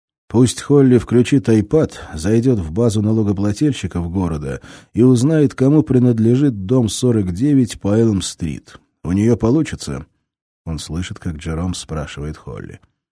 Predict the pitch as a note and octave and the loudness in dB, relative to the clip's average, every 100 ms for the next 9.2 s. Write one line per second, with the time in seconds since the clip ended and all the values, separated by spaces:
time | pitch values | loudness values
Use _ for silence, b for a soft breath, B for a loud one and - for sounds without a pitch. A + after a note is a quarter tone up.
0 | _ _ _ - F#2 D#3 G#3 G#3 G#3 G3+ | _ _ _ -4 0 2 2 2 2 0
1 | G#3 F#3+ G3 E3 D3+ E3 - G2+ C#2+ - | -4 -2 -4 2 4 4 2 -4 -4 -10
2 | _ _ - F#2+ A2 - - - _ _ | _ _ -10 -6 -6 -8 -14 -16 _ _
3 | _ _ _ D#2 A2 C#3+ C3+ C3+ C3+ A#2+ | _ _ _ -2 2 4 6 4 4 2
4 | F2 C#2+ - _ _ - - F2+ G#2+ A2+ | -2 -6 -14 _ _ -12 -8 -4 0 0
5 | - G2+ F#2 - A#1+ - - _ _ _ | -2 -4 -4 -8 -12 -14 -20 _ _ _
6 | _ _ D2+ G#2+ C3 C#3+ C3+ B2 B2+ B2 | _ _ -4 0 2 4 4 4 4 2
7 | A#2+ - A#2 A2+ G2+ A#2 A#2+ - A2 A#2+ | -2 -2 0 0 0 0 -2 -2 0 0
8 | A#2 A#2+ G#2 G#2 G2+ - F#2 - - C2 | 2 0 0 -2 -2 -4 -6 -6 -10 -10
9 | A1+ - | -12 -16